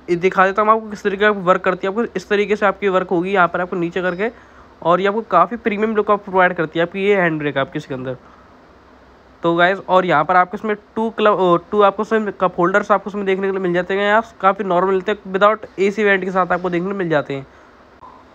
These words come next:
और ये आपको इसमें हेडरेस्ट आपको इसमें देखने को मिल जाता है गाइस, काफ़ी स्पेस के साथ आपको इसमें देखने को मिल जाता है।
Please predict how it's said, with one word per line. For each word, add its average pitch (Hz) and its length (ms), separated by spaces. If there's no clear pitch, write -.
और 202 100
ये 196 120
आपको 196 200
इसमें 226 180
हेडरेस्ट 180 460
आपको 202 160
इसमें 208 200
देखने 190 240
को 196 80
मिल 180 160
जाता 180 160
है 190 40
गाइस, 202 160
काफ़ी 170 380
स्पेस - 320
के 220 80
साथ 196 220
आपको 196 180
इसमें 202 200
देखने 180 200
को 202 100
मिल 175 120
जाता 175 160
है। - 60